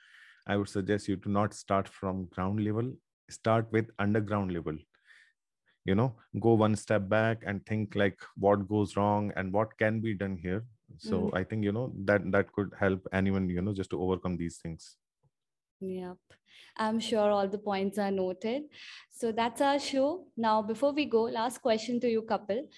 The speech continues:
Speaker 2: Describe Salesforce community in one word.
Speaker 1: Okay, that's the,
Speaker 2: <laughs>
Speaker 1: you
Speaker 2: The
Speaker 1: know,
Speaker 2: toughest
Speaker 1: difficult
Speaker 2: question
Speaker 1: one
Speaker 2: for the day,
Speaker 1: because
Speaker 2: right? <laughs>
Speaker 1: <laughs> Yep.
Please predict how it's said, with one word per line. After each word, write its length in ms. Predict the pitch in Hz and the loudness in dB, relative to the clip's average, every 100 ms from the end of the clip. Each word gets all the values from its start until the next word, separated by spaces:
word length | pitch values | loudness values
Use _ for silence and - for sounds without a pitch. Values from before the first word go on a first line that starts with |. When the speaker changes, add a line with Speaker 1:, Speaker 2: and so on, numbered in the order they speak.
| - - - | -20 -6 2
Speaker 2:
Describe 500 | 254 254 262 254 254 | 2 4 2 2 0
Salesforce 640 | - 262 254 254 285 285 | -2 -2 -2 0 0 0
community 580 | 254 220 220 220 240 214 | 0 2 0 0 -2 0
in 180 | 220 190 | 0 0
one 260 | 185 185 | 2 0
word. 280 | 165 156 143 - - - - - _ _ _ _ _ _ _ _ _ _ _ _ _ _ _ _ _ - | 0 -2 -4 -6 -20 -20 -20 -20 _ _ _ _ _ _ _ _ _ _ _ _ _ _ _ _ _ -2
Speaker 1:
Okay, 400 | 117 120 117 131 | 0 2 2 2
that's 460 | 107 110 107 - - | 2 2 2 -6 -8
the, 280 | 107 104 98 - _ | -2 -2 -2 -8 _
Speaker 2:
<laughs> 180 | - - | -14 -10
Speaker 1:
you 60 | 196 | -6
Speaker 2:
The 120 | 104 | -2
Speaker 1:
know, 120 | 113 | 0
Speaker 2:
toughest 420 | 110 226 101 240 | 2 2 2 0
Speaker 1:
difficult 20 | - | 4
Speaker 2:
question 340 | 110 107 117 | 4 4 2
Speaker 1:
one 0 | |
Speaker 2:
for 120 | 214 | 4
the 120 | 202 196 | 4 4
day, 220 | 208 208 | 4 4
Speaker 1:
because 800 | 214 254 294 359 294 302 - 311 | 4 4 4 2 4 2 2 0
Speaker 2:
right? 100 | 113 | -2
<laughs> 0 | - - - - - - - | -6 -12 -12 -16 -10 -4 -2
Speaker 1:
<laughs> 400 | - - - - | -2 -6 -20 -6
Yep. 260 | 101 101 104 | 2 2 2